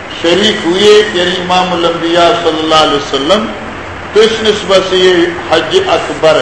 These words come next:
ہے۔ دوسری بات یہ ہے کہ یہ حج اکبر اس اعتبار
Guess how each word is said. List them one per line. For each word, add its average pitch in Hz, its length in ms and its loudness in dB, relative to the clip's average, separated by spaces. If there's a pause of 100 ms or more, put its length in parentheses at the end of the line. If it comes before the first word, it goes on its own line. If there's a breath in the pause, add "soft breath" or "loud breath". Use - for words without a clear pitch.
(120)
ہے۔ 107 80 -8 (3750)
دوسری 233 420 -2
بات 214 460 4
یہ 220 140 2
ہے 208 200 4 (160)
کہ 185 140 -6
یہ 196 140 4
حج 185 280 0 (140)
اکبر 180 340 0 (120)
اس 202 100 -6 (260)
اعتبار 180 480 4